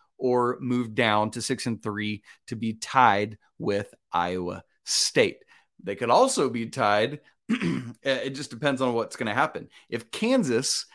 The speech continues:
can beat Kansas State, they'll be tied at six and three. And then T C U also plays on Tuesday night. And so T C U and Kansas, currently tied for fourth in the conference at five and three.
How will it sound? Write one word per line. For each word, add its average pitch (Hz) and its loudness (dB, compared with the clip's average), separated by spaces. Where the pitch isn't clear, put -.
can 120 0
beat 240 0
Kansas 110 -2
State, 110 -2
they'll 143 2
be 131 -2
tied 107 0
at 110 -8
six - -8
and 95 -8
three. 95 -6
And 127 0
then 131 2
T 185 -4
C 139 -2
U 156 0
also 135 6
plays 104 0
on 107 2
Tuesday 107 0
night. 110 0
And 107 -6
so 101 -6
T 170 -6
C 165 -4
U 151 0
and 127 0
Kansas, 135 -4
currently 175 0
tied 143 2
for 123 -8
fourth 180 2
in 135 -4
the 123 -4
conference 110 -8
at 113 -2
five 107 2
and 110 -6
three. 104 -4